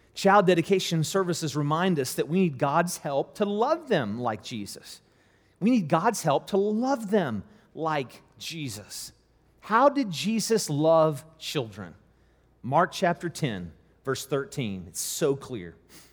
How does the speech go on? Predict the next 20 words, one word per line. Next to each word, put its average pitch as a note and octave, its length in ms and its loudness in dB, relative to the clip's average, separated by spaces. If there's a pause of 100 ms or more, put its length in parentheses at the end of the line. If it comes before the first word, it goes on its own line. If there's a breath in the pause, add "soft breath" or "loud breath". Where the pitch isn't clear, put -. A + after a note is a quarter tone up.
(500 loud breath)
People G#3 260 2
were F3+ 100 6
bringing F#3 380 4
little F3+ 200 6
children E3+ 460 0
to D3 80 -2
Jesus D#3+ 520 -2
for D#3+ 140 -2
him D#3+ 240 2
to C#3+ 80 2
place E3+ 460 -2
his C#3+ 140 -6
hands F3 380 0
on C3 180 -2
them, A2+ 280 -6 (320 loud breath)
but F#3 160 4
the E3+ 60 -2
disciples E3+ 720 0
rebuked C#3+ 480 -6
them. F2+ 240 -10